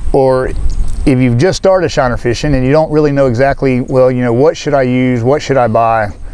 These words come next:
I like to use a seven foot medium heavy action rod. Now these rods here I build, I build them myself.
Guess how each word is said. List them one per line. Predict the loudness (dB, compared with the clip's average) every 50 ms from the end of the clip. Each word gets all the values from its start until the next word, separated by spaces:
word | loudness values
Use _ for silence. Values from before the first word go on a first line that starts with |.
| -12 -12 -12 -12 -10 -8 -6 -6 -4 -4 -4 -4 -4 -4 -4 -4 -4 -2 -4 0 0 0
I | 2 2 0
like | 0 0 0 0 0 0
to | 0 2
use | 2 4 2 2 2 2
a | 0 0
seven | 0 0 2 2 2 0 -2 -4
foot | -2 0 0 0 2 0 -2 -6 -12 -14 -14 -12 -12 -12 -14 -12 -14 -12 -4 -2
medium | 0 0 2 2 2 0 0 2
heavy | 2 2 2 2 2 2
action | 2 2 0 -2 -2 0
rod. | 0 2 2 2 0 0 -2 -4 -6 -8 -6 -6 -4 -2
Now | -2 0
these | 2 2 2 2 2
rods | 0 2 0 -2 -2 -2
here | -2 0 0 2
I | 0 0
build, | -2 -2 -2 -2 -2 -2 -4 -6 -6
I | -6
build | -2 0 2 2 2
them | 2 0
myself. | 0 -2 -2 -2 -2 -2 -2 -2 -6 -8